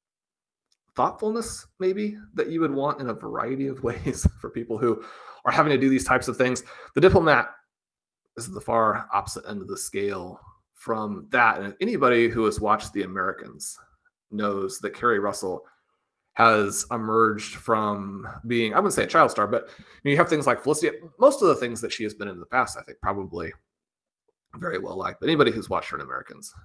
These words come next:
knows what a force she is as an actress. She's phenomenal in this as well. So, Colin, we were wrapping up there, but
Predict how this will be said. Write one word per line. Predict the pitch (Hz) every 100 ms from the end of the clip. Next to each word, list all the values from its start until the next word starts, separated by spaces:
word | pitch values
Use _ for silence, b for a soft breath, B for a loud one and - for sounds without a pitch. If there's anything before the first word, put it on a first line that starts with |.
| -
knows | 92 82 76 -
what | 101 95
a |
force | - - 98 90 - - -
she | - - 104
is | - 95 95 90 - - _ _ _ -
as | 92 87 85 - - b b b -
an | 98
actress. | 95 104
She's | - 104 - _
phenomenal | - - 101 101 87
in | 92
this | 92 -
as | -
well. | 90 -
So, | - 110 - B B B B _ _ _ _ _ _
Colin, | 143 147
we | 139
were | 127
wrapping | 131 127 123
up | -
there, | 123
but | 110 104 -